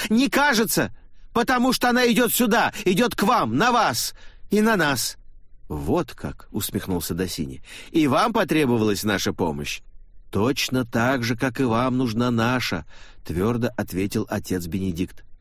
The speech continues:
Мощь творения сего превосходит всякое воображение, мощь и своенравие. Добрый ловец Иварха, коего я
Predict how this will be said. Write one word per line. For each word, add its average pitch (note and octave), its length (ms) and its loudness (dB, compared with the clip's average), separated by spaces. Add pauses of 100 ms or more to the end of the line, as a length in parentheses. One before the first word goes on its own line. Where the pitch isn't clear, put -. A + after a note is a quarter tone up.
(380)
Мощь G#2+ 480 0
творения A#2 680 2
сего A2+ 340 0
превосходит A2 680 0
всякое A#2 600 0
воображение, G#2+ 880 0 (320)
мощь B2+ 540 2
и A#2+ 320 2 (360)
своенравие. G#2+ 1080 0 (380)
Добрый C#3+ 420 2
ловец B2+ 460 2
Иварха, B2 580 0 (380)
коего B2 380 4
я A#2+ 200 2